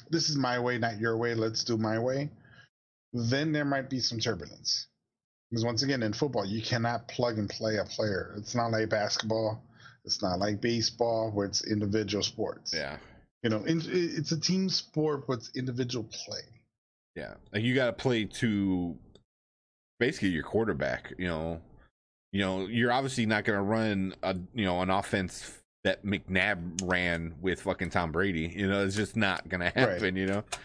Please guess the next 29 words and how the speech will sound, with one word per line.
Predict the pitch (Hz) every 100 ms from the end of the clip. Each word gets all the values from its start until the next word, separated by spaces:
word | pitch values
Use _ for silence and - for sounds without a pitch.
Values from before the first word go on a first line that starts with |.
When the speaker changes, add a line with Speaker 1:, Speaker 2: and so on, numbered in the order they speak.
| - - -
Speaker 1:
Right. | 151 107
Speaker 2:
So | 92 92
Speaker 1:
I | 147
mean, | 156 151 151 147 143 - - -
remember | 147 180 156 139 123
last | 127 131 123 -
year | 143 139 117 113
we | 110 120 120
all | 110 107
said | - 117 110 101
about | 101 101 95
the | 95
Browns. | 101 107 101 - - - - - - _ _ _ _
Speaker 2:
Yeah. | 78 78
Speaker 1:
And | 110 107
we, | 117 131 117
we | 120 135
thought | 123 110
the | 110
Browns, | 101 113 117 113 104 - - - - - -
um, | 104 98 95 92 92 - - - _ -
was | 196
gonna | 185 175
be | 175
a | 160
great | 175 170
team. | 185 190 107 95 127
They | 127
had | 135 127